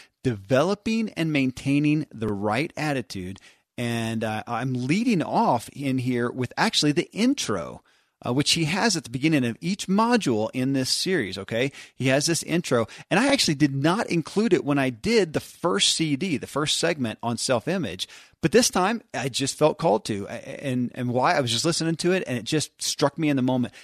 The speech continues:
There's gold right in the intro for an entire podcast. Um, so I'm gonna share five minutes of the intro. You, you'll hear it. It has a little background music, uh, to it, and then it will go into the, the first segment.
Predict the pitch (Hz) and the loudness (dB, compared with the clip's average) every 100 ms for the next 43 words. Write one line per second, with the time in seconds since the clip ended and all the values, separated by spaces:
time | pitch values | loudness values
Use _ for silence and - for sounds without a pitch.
0 | - - 180 113 101 143 165 117 98 156 | -6 0 0 -2 2 4 6 4 2 2
1 | 247 240 247 262 - 117 - - _ _ | 4 4 4 2 0 -4 -4 -14 _ _
2 | _ 131 120 131 107 - 117 104 107 82 | _ 0 0 0 0 0 0 0 -4 -6
3 | - - - _ 120 113 - 135 170 233 | -8 -14 -20 _ -6 -2 0 2 2 2
4 | - 160 143 120 147 165 156 - - _ | 0 -4 0 2 2 2 0 -2 -6 _
5 | _ _ _ _ _ - - - 156 156 | _ _ _ _ _ -14 -2 2 2 4
6 | 143 139 135 147 151 147 165 131 127 127 | 4 4 2 2 0 2 0 2 0 0
7 | 120 135 107 113 - 123 113 110 107 107 | 0 -2 0 -4 -2 -2 0 -2 -2 -4
8 | 113 - 117 107 95 110 - 127 127 135 | -6 -8 -8 -6 -6 -8 -2 -2 0 2
9 | 139 156 143 131 127 127 - 143 151 151 | 6 6 4 4 4 4 2 2 2 0
10 | - 127 117 113 113 - 110 110 110 107 | -2 0 0 0 -2 -6 -6 -4 -2 -4
11 | 104 98 - - - 117 113 - - - | -6 -8 -12 -8 -2 -2 -2 -4 -4 -4
12 | - - 120 92 78 - | -2 0 0 -2 -10 -14